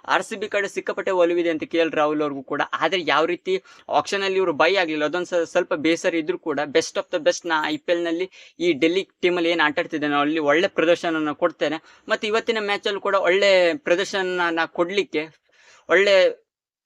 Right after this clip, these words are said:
ಕ್ರಿಟಿಕಲ್ ಆದ್ರೂ ಕೂಡ, ಎಷ್ಟೇ ಕ್ರಿಟಿಕಲ್ ಆದ್ರೂ ಕೂಡ ನಾವು ಒಳ್ಳೆ ಪರ್ಫಾರ್ಮೆನ್ಸ್‌ನ, ಬೆಟರ್ ಪರ್ಫಾರ್ಮೆನ್ಸ್‌ನ ನಾವು ಕೊಡ್ಲಿಕ್ಕೆ ಪ್ರಯತ್ನ ಮಾಡ್ತೇನೆ ಅಂತ ಕೆ ಎಲ್ ರಾಹುಲ್ ಅವರು ಹೇಳಿದ್ದಾರೆ. ಮತ್ತೆ ಇಲ್ಲಿ ಆರ್ ಸಿ ಬಿ ಅಂತ ಗ್ರೌಂಡ್ ಅಲ್ಲಿ ಕೆ ಎಲ್ ರಾಹುಲ್ ಅವರು ಯಾವ ರೀತಿ ಪರ್ಫಾರ್ಮೆನ್ಸ್ ತೋರ್ತಾರೆ, ಮತ್ತೆ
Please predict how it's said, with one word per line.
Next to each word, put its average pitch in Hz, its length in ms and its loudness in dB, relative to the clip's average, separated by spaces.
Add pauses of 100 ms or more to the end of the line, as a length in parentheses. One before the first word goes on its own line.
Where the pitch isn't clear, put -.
(380)
ಕ್ರಿಟಿಕಲ್ 240 400 2
ಆದ್ರೂ 214 260 4
ಕೂಡ, 226 180 2
ಎಷ್ಟೇ 196 340 0
ಕ್ರಿಟಿಕಲ್ 202 540 -2
ಆದ್ರೂ 190 240 2
ಕೂಡ 190 160 -4
ನಾವು 180 180 -2
ಒಳ್ಳೆ 185 140 2
ಪರ್ಫಾರ್ಮೆನ್ಸ್‌ನ, 185 580 -4
ಬೆಟರ್ 165 240 -2
ಪರ್ಫಾರ್ಮೆನ್ಸ್‌ನ 175 540 -8
ನಾವು 160 180 -2
ಕೊಡ್ಲಿಕ್ಕೆ 170 280 -2
ಪ್ರಯತ್ನ 170 320 0
ಮಾಡ್ತೇನೆ 156 340 -2
ಅಂತ 151 120 -6
ಕೆ 170 60 -2
ಎಲ್ 160 120 2
ರಾಹುಲ್ 156 220 2
ಅವರು 147 120 -2
ಹೇಳಿದ್ದಾರೆ. 143 760 -6
ಮತ್ತೆ - 200 2
ಇಲ್ಲಿ 220 220 0
ಆರ್ 175 240 0
ಸಿ 214 120 -10
ಬಿ 202 100 -6
ಅಂತ 196 140 -4
ಗ್ರೌಂಡ್ 185 360 2
ಅಲ್ಲಿ 180 160 -2
ಕೆ 185 120 -4
ಎಲ್ 180 120 0
ರಾಹುಲ್ 175 240 2
ಅವರು 170 140 2
ಯಾವ 151 240 2
ರೀತಿ 196 340 -2
ಪರ್ಫಾರ್ಮೆನ್ಸ್ 175 520 -6
ತೋರ್ತಾರೆ, 170 420 0
ಮತ್ತೆ 165 540 -4